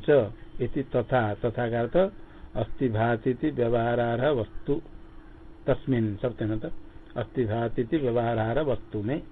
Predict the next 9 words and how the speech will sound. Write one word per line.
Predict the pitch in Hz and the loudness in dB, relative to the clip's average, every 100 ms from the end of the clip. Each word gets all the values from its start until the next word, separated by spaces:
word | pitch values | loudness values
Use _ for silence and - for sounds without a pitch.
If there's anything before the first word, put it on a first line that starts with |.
| - | -12
वस्तुनि। | - - 101 135 139 - - - - - - - - - - | -12 -4 0 0 -2 0 6 8 8 8 0 -10 -6 -8 6
तम | 143 165 | 10 12
निरस्य, | 180 175 170 - 131 107 | 12 12 12 12 4 6
तम | 143 139 | 6 8
का | 139 | 8
अर्थ | 139 151 | 6 4
पूर्वोक्तम | - 131 147 139 | 4 8 8 10
व्यवहारम | 156 139 135 135 143 | 8 8 10 8 8
निरस्य, | 135 156 160 - | 6 6 4 -4